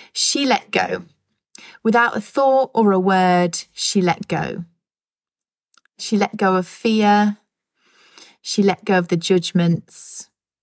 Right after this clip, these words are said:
She let go of the confluence of opinions swarming around her head. She let go of the committee of indecision within her.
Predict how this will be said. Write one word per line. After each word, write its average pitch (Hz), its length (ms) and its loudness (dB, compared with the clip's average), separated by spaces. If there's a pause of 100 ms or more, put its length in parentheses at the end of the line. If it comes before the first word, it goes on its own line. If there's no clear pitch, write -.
(680)
She - 200 -4
let 262 220 -2
go 262 160 2
of 233 100 -2
the 233 80 2
confluence 233 920 0
of 214 100 -2
opinions 190 760 0
swarming 208 760 2
around 180 420 -2
her 170 120 -2
head. 160 480 -4 (1700)
She - 220 -4
let 226 240 0
go 240 240 4
of 226 100 2
the 220 100 -2
committee 202 480 2
of 180 120 -4
indecision 190 720 2
within 160 280 -2
her. 156 260 -6